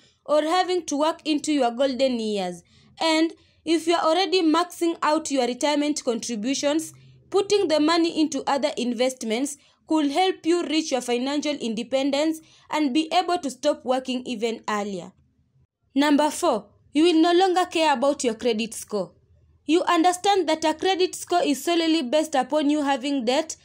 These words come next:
and making payments to that debt, that you no longer tie your worth to your credit score. In fact, you tie your financial worth to your net worth And know that your greatest wealth builder is your income,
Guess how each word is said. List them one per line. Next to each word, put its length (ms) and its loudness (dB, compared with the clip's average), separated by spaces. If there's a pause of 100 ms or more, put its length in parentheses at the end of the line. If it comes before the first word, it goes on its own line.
(240)
and 220 4
making 420 0
payments 440 0
to 140 -2
that 340 -2
debt, 320 -2 (240)
that 280 -2
you 100 2
no 140 2
longer 320 2
tie 180 -2
your 260 2
worth 320 0
to 100 -6
your 160 -2
credit 420 -4
score. 380 -10 (420)
In 180 2
fact, 460 -2 (300)
you 180 0
tie 240 2
your 160 4
financial 680 0
worth 300 -2
to 100 -6
your 160 2
net 280 -2
worth 300 0 (340)
And 200 4
know 160 2
that 220 -2
your 140 0
greatest 540 -2
wealth 420 0
builder 360 -2
is 220 -8
your 180 0
income, 460 -2